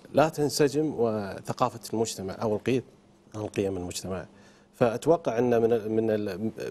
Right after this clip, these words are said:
تكون بارزة أكثر في المرحلة المتوسطة وكذلك في المرحلة الثانوية لطبيعة، الطبيعة الانفعالية، فالطالب في هذه المرحلة يكون منفعل أكثر، يحاول أن يعبر عن نفسه بطريقة قد لا تليق وقيم المجتمع، لذلك تجدها منتشرة في المتوسطة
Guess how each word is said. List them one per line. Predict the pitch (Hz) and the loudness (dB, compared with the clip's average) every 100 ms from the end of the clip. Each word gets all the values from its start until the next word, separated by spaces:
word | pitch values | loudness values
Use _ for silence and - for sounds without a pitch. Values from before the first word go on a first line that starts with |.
| - - | -12 -8
تكون | - - 135 | -2 4 4
بارزة | 127 135 135 117 - | 6 4 4 2 -2
أكثر | - 120 110 | -2 0 0
في | - 110 | -2 -2
المرحلة | 98 107 - 104 95 | 0 -2 -2 -4 -4
المتوسطة | 90 - 113 - 110 - 113 113 | -8 -2 -2 0 -2 0 -2 -2
وكذلك | 107 113 120 113 | 0 2 2 0
في | - 107 | -2 -2
المرحلة | 107 107 110 98 - - - - - | 0 -2 -2 -4 -4 -14 -20 -20 -4
الثانوية | 117 - 120 110 110 143 | -4 0 0 2 2 2
لطبيعة، | 151 131 127 120 135 120 113 | 2 0 0 2 4 2 0
الطبيعة | 107 - 69 - 120 120 | -4 -10 -6 0 2 2
الانفعالية، | 120 113 107 95 90 87 | 0 2 0 0 -4 -8
فالطالب | - 101 - 123 120 | -8 -12 2 2 2
في | - 113 | -2 -2
هذه | 117 110 | 0 2
المرحلة | 113 120 - 113 | 2 0 0 2
يكون | 110 - 113 | 2 0 0
منفعل | 117 113 101 | 0 0 -2
أكثر، | 101 - 135 143 - - - - _ | -2 -2 -2 -2 -8 -20 -20 -20 _
يحاول | 113 - 113 113 | -2 2 2 4
أن | |
يعبر | 110 104 95 104 | 2 0 -2 0
عن | 107 | 2
نفسه | 113 - | 0 0
بطريقة | 101 - 117 117 101 - | -4 0 2 2 -2 0
قد | 143 117 | 0 2
لا | 135 | 0
تليق | 131 120 117 151 - - - - | 0 0 2 2 0 -16 -2 2
وقيم | 123 131 117 101 | 2 2 0 0
المجتمع، | 90 87 - 78 - - | -4 -6 -8 -10 -10 -8
لذلك | 113 117 131 131 - | 0 4 4 2 -2
تجدها | 117 113 117 117 | -4 -2 -2 0
منتشرة | 110 123 110 101 | 0 -2 -2 -4
في | 95 107 98 98 | -4 -4 -4 -2
المتوسطة | 110 101 113 117 113 113 | -2 2 2 0 0 -2